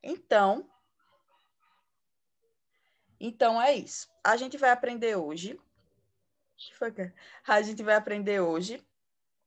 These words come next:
um pouco mais sobre isso, tá certo? Eu não sei se vocês lembram, mais uma vez a gente escreveu aqui no quadro as reações, e normalmente a gente tem o quê?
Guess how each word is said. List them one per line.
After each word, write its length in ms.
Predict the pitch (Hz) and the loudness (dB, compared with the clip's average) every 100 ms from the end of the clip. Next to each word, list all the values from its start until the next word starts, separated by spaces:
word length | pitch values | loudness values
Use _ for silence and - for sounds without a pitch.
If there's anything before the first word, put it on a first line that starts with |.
| _ _ | _ _
um 280 | 180 190 214 | -4 -2 4
pouco 340 | 269 277 285 | 8 8 6
mais 300 | 330 240 220 | 4 6 6
sobre 280 | 254 233 233 | 4 2 2
isso, 360 | 302 226 147 185 | -4 -4 -8 -6
tá 140 | 185 | -6
certo? 420 | 180 185 202 277 294 - - | -2 -2 -2 -6 -10 -16 -4
Eu 80 | 240 | 0
não 80 | 285 | 2
sei 140 | 302 | 0
se 120 | 294 | 0
vocês 360 | 302 285 285 240 | 6 6 6 4
lembram, 360 | 208 180 208 208 | 2 -2 -2 2
mais 220 | 190 208 | 2 2
uma 140 | 220 | 0
vez 240 | 208 202 208 | -2 0 0
a 60 | |
gente 160 | 202 208 | -2 -6
escreveu 400 | - 214 202 196 | -2 -2 4 6
aqui 180 | 196 208 | 4 0
no 120 | 202 | -6
quadro 500 | - 180 165 196 185 | 4 6 8 6 4
as 100 | 190 | 4
reações, 640 | 196 180 185 190 185 220 | 4 4 2 0 0 -2
e 60 | - | -2
normalmente 460 | 208 233 226 214 220 | 0 2 2 2 -2
a 40 | |
gente 200 | 226 208 | -4 -4
tem 120 | 233 | -6
o 60 | 240 | -4
quê? 340 | - 170 - | 0 0 -2